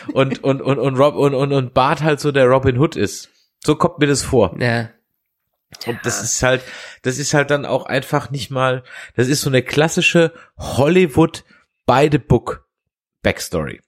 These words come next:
Speaker 2: Ja.
Speaker 1: Ja, an-
Speaker 2: Ich mein, ich kann es auch wieder hier verstehen, warum sie das ein bisschen aufgebläht haben, weil, <clears throat> wenn wir wirklich nur kurz in Seestadt ankommen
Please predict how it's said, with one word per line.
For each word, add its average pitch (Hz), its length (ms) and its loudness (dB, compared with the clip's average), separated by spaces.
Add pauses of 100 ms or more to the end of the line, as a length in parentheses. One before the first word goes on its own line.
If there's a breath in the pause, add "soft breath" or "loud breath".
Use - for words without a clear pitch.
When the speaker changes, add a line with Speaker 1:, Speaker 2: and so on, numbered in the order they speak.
(200)
Speaker 2:
Ja. - 120 -18 (800 loud breath)
Speaker 1:
Ja, 107 160 -6
an- 107 160 -10 (160)
Speaker 2:
Ich 147 140 -4
mein, 170 180 2 (320 loud breath)
ich - 240 -4
kann 185 240 0
es 185 240 0
auch 175 300 2
wieder 156 180 2
hier 180 440 0
verstehen, 175 680 0
warum 156 320 2
sie 147 120 0
das 135 200 -4
ein 131 80 -6
bisschen 110 280 -14
aufgebläht 147 800 -2
haben, 143 440 0 (460 loud breath)
weil, 127 360 0 (220)
<clears throat> - 160 -6
wenn 139 320 2
wir 131 120 2
wirklich 135 320 -4
nur 131 180 2
kurz 139 220 0
in 127 140 -4
Seestadt 120 400 -2
ankommen 165 540 0